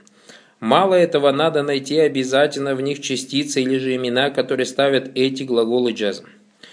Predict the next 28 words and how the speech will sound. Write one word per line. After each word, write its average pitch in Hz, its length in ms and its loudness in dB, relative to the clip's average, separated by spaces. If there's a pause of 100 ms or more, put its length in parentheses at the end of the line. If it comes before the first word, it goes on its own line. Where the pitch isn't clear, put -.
(260)
Третье 139 460 4
задание, 113 360 0
то 123 60 0
есть 113 160 -2
первое 165 260 2
найти 135 240 -2
глаголы, 120 440 2
второе 139 340 2
найти 147 260 -4
частицы 135 500 -6
или 127 120 -2
имена, 135 240 -2
которые 127 240 -2
ставят 110 320 0
их 110 80 -10
в - 20 -20
положение 101 400 -4
джазм. 98 240 -6 (460)
Третье, 180 400 4
"Байн 160 320 2
алямата 156 520 4
джазмия 143 440 0
фи 139 140 -4
аят 127 340 2
ляти". 107 480 0
В 110 100 -10
этих 139 320 -2
аятах 135 380 0